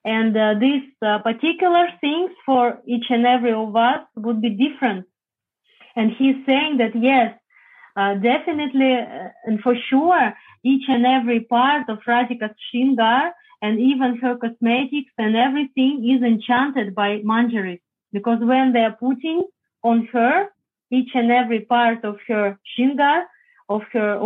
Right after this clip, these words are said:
ornaments, of her cosmetics, they are putting a spell on it.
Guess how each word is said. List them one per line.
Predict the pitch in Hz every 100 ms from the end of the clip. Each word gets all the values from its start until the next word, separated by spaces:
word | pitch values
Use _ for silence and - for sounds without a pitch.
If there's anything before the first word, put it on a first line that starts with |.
| 247
ornaments, | 277 277 269 269 277 262 -
of | 202 -
her | 208
cosmetics, | 208 226 233 254 262 320 262 226
they | 240 240
are | 233 - 247
putting | 285 285 233
a | 226 -
spell | 247 254 220
on | 196
it. | 185